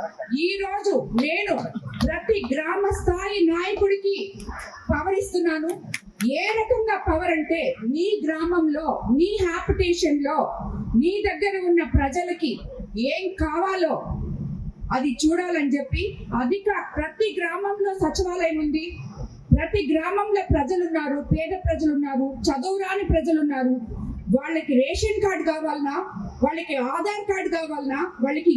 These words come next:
ఇల్లు కావాలన్నా, వాళ్ళకి పెన్షన్ కావాలన్నా, ఇలాంటివన్నీ చూసేవాడే నాయకుడు అని చెప్పి నేను మిమ్మల్ని అందరికీ చెప్తున్నాను. ఏ గ్రామంలో నాయకుడైతే ఇవన్నీ చూసి అధికారులతో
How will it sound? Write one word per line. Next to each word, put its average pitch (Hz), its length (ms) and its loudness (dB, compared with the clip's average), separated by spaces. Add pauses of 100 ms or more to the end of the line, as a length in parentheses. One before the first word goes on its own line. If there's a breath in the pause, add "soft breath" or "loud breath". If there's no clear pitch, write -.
(100)
ఇల్లు 359 320 4
కావాలన్నా, 311 480 2 (540)
వాళ్ళకి 349 400 0 (520)
పెన్షన్ 392 500 2
కావాలన్నా, 302 460 -2 (260)
ఇలాంటివన్నీ 349 720 2 (140)
చూసేవాడే 339 560 2 (160)
నాయకుడు 330 560 2
అని 277 140 -2
చెప్పి - 260 0
నేను 269 180 2
మిమ్మల్ని 247 300 4
అందరికీ 269 380 2
చెప్తున్నాను. 247 500 2 (640)
ఏ - 20 0 (220)
గ్రామంలో 427 500 0 (160)
నాయకుడైతే 330 600 0 (280)
ఇవన్నీ 330 380 0 (160)
చూసి 392 360 4 (720)
అధికారులతో 403 680 2